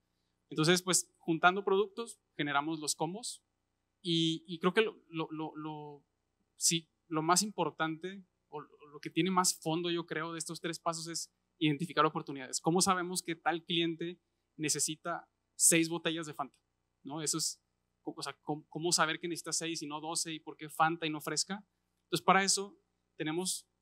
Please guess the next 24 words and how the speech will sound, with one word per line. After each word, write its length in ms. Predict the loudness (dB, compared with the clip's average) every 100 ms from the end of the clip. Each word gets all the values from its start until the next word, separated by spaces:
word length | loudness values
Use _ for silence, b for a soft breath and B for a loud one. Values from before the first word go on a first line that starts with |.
| _
un 500 | -4 -2 -2 -6 -10 _ _
conjunto 540 | 2 2 0 -2 0
de 80 | -2
modelos 480 | -2 0 0 0 -6
que 100 | -8
nos 140 | -10
ayudan 260 | -10 -16 -14
a 100 | -12
identificar, 580 | -12 -14 -6 0 0 -2 _ _ _ _ _ _ _ _ _ _ -4
eh, 360 | -4 -4 -8 -18 _ _ _ _ 0
viendo 380 | 4 4 4
el 80 | 2
histórico 540 | 2 0 2 2 0 -6
del 140 | -8
cliente, 560 | -6 -6 -6 -10 -10 -14 _ _ _ -8
viendo 340 | -4 -2 -4
clientes 420 | -2 -2 0 0
similares 760 | 0 -2 0 0 0 -6 -8 -10 _ _ _ _ _ _ _ _ 0
y, 600 | 4 4 2 -4 -8 -10
y, 120 | -4
bueno, 220 | 0 0
también 380 | -2 -4 -4 -6 -4
la 140 | -4
competencia. 580 | -4 -6 -6 -6 -6 -8